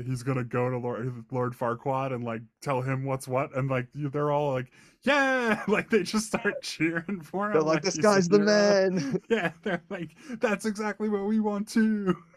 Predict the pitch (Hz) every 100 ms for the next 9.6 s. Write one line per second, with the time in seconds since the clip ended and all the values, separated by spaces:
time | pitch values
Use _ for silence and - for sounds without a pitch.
0 | _ 170 156 151 - 147 - 170 190 214
1 | 226 214 - 175 185 180 147 139 143 139
2 | 131 - 120 113 127 131 139 139 123 139
3 | 131 147 143 170 165 147 147 165 151 139
4 | 139 - 156 151 151 139 - 123 143 -
5 | - 135 143 160 135 135 151 - 123 139
6 | 156 151 143 139 143 180 175 165 139 127
7 | 135 139 120 120 131 147 151 165 143 143
8 | 139 139 139 - 120 135 151 131 147 -
9 | 131 151 - 135 123 139